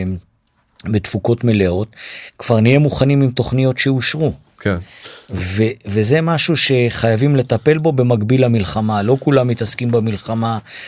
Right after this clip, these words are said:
Speaker 1: ולא
Speaker 2: ואתה מזהה, אה, איזשהו, אה... אסימון
Speaker 1: לא.
Speaker 2: שמתחיל ליפול?
Speaker 1: לצערי הרב, לא.
Speaker 2: לא.
Speaker 1: לא.
Speaker 2: זאת אומרת, לא זיהית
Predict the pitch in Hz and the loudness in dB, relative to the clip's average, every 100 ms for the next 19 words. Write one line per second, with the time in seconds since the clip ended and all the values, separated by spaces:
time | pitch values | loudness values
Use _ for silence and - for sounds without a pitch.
0 | - - - 95 110 123 107 104 - 110 | -18 -18 -8 -2 2 4 4 2 2 2
1 | 101 101 87 95 104 120 123 120 - _ | 2 2 2 2 2 2 0 -4 -6 _
2 | 110 101 95 95 - 107 107 110 - 107 | -6 -2 0 0 -2 -2 -2 -4 -6 -4
3 | 104 101 101 98 98 95 95 92 - _ | -2 0 0 0 -2 -2 -2 -4 -8 _
4 | _ 98 - 117 107 113 110 107 101 - | _ -10 -4 0 4 4 4 2 -2 -10
5 | _ - 113 113 95 98 104 - 110 101 | _ -8 -2 0 0 -2 -6 -4 -4 -2
6 | 147 156 151 - 117 117 123 113 107 98 | -2 0 -2 -2 0 2 0 0 -2 -2
7 | 95 - 104 98 - - 95 123 123 139 | -6 -6 -4 -4 -6 -12 -4 -2 0 2
8 | 147 139 127 127 139 - | 2 2 0 2 0 0